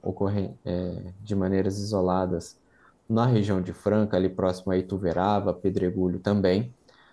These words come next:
É, além disso, as temperaturas vão variar entre vinte e sete e vinte e nove graus. No sábado e domingo, um pouquinho mais alto, em torno de vinte e nove graus, e o volume de precipitação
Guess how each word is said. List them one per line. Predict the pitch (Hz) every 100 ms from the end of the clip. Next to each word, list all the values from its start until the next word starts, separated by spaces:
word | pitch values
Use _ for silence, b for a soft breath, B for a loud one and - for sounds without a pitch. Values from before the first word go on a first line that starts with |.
| b b -
É, | 95 95 95 92 90 87 - _ _ -
além | 120 123 131
disso, | 110 113 117 - 123 - _
as | - 113 -
temperaturas | 117 107 101 98 104 95
vão | 101 113
variar | 113 101 90 87 92
entre | 95 101 104
vinte | 104 101
e |
sete | - 95 104 - 107
e |
vinte | 110 110 -
e |
nove | 107 110
graus. | 127 95 76 85 - b b b
No | 151
sábado | 151 147 151
e |
domingo, | 165 165 160 190
um | 190
pouquinho | 151 131 135
mais | 135 135 120
alto, | 117 131 131
em | 123
torno | 117 117
de | 110
vinte | 107 107
e | -
nove | 107 127
graus, | 127 117 127
e | 123
o |
volume | 131 110 120 147 120
de | -
precipitação | - 101 - 113 113 104 117